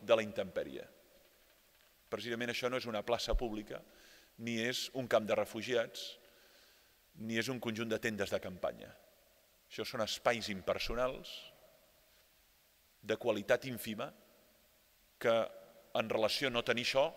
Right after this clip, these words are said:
és alguna cosa, però en relació al que hauria de ser és molt poc.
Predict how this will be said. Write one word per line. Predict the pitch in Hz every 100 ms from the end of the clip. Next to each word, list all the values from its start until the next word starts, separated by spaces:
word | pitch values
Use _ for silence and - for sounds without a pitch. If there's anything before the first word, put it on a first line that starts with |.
| - 143
és | 127
alguna | 110 110 98
cosa, | 135 117 92 - -
però | 120
en | 110
relació | 104 - 139
al | 123
que | 110
hauria | 107 120
de | 127
ser | 120
és | 120
molt | 113 104
poc. | 73 67 -